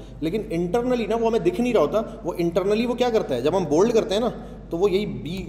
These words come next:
ऐसे लगा देता है उसके अंदर, ठीक है, ऐसे बी करके लगा देता है, वो internally होता है, हमें नहीं दिखता वो, ठीक है। Same इसी तरीके से जैसे यहाँ पे मुझे बी दिख रहा है, मुझे नहीं दिख रहा, तो एमएस वर्ड में भी internally वो क्या करता है, वो ऐसे B करके bold लगा देता है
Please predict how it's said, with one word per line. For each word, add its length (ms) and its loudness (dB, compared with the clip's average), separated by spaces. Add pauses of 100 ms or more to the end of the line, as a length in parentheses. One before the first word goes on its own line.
ऐसे 180 -4
लगा 200 -2
देता 220 -8
है 60 -8
उसके 160 -14
अंदर, 260 -16 (2750)
ठीक 200 -10
है, 60 -10 (200)
ऐसे 180 -6
बी 160 -6
करके 240 0
लगा 220 -2
देता 220 -12
है, 60 -14
वो 160 -4
internally 400 0
होता 140 4
है, 60 0
हमें 100 0
नहीं 100 0
दिखता 260 -10
वो, 120 -14 (640)
ठीक 100 -4
है। 300 -6
Same 280 2
इसी 160 0
तरीके 300 4
से 120 2
जैसे 220 2
यहाँ 240 0
पे 100 2
मुझे 180 6
बी 160 0
दिख 160 0
रहा 100 0
है, 300 -8
मुझे 140 -4
नहीं 120 -2
दिख 140 -4
रहा, 100 -10 (800)
तो 140 -6
एमएस 240 -4
वर्ड 220 -2
में 100 0
भी 140 -2
internally 460 -2
वो 60 0
क्या 160 0
करता 220 -4
है, 60 -2
वो 80 2
ऐसे 200 0
B 200 -4
करके 260 2
bold 240 2
लगा 160 0
देता 220 -10
है 180 -16